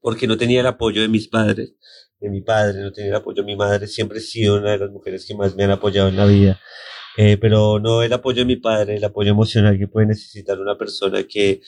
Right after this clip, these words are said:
lucha por algo y de repente se ve estancada, y más que todo siendo un nene. Entonces, bueno, esas circunstancias me llevan a tomar la decisión de irme de casa un día y empezar el camino, ¿no? Me voy de casa, eh, un pibe de dieciséis años. Hoy en día que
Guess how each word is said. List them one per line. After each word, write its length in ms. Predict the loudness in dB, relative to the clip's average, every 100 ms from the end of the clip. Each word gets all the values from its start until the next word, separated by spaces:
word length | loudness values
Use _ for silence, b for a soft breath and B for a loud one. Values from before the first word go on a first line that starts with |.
| B B
lucha 320 | -8 -6 -6 -4
por 400 | -2 -2 -2 -6
algo 380 | -4 -2 -2 0
y 60 |
de 100 | 0
repente 400 | -2 -2 -4 -4
se 160 | -2 2
ve 80 | 2
estancada, 560 | 0 -4 -2 -2 0
y 60 | 2
más 160 | 0
que 100 | -2
todo 260 | -4 -2 0
siendo 280 | -2 -2 0
un 60 |
nene. 240 | 2 4 2
Entonces, 440 | 0 -4 -4 -6
bueno, 240 | -4 -4 -6 B B B
esas 340 | -6 -2 -2 -4 -8
circunstancias 720 | -4 -2 -2 -4 -2 -2 0 0
me 120 | 2
llevan 320 | 2 0 0
a 80 | -4
tomar 260 | -4 -2 0
la 80 |
decisión 480 | 0 -2 -6 0 2
de 120 | 4
irme 280 | 4 4 4 2
de 100 | 0
casa 380 | -4 -4 -8
un 180 | -10 -8
día 320 | -2 -2 -2 _ _ b b b b b _ _ 0
y 60 | 2
empezar 380 | 2 0 0
el 160 | -2 -4
camino, 400 | -4 -2 -2 -2
¿no? 180 | -2 0
Me 100 | 2
voy 200 | 4 2
de 120 | 0
casa, 760 | 0 2 0 -2 -6 -4 -6 _
eh, 340 | -2 0 0 -2
un 140 | -10
pibe 220 | -2 2
de 40 | 4
dieciséis 580 | 2 0 -8 -6 -4 -2
años. 540 | -2 -2 -2 -2 -2
Hoy 140 | 0 2
en 100 | 2
día 240 | 0 -2
que 320 | 0 0 0